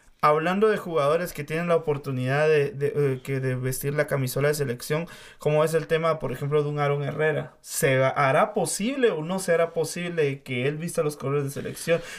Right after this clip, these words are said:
Y si tenés algún otro que, que vos crees que, que sí pueda jugar en selección este año.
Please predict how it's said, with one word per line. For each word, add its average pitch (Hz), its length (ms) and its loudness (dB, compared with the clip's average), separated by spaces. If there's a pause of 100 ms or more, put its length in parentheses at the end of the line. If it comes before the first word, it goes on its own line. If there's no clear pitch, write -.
Y 170 120 4
si 160 120 2
tenés 151 440 2
algún 143 520 0
otro 165 380 -2
que, 139 360 -6
que 131 220 -10 (220)
vos 139 320 -4 (100)
crees 143 340 0
que, 143 400 -10
que 139 120 -18
sí 131 160 -8
pueda 127 280 -2
jugar - 240 -6
en 135 80 -8
selección - 360 -10
este - 240 -8
año. 165 200 -4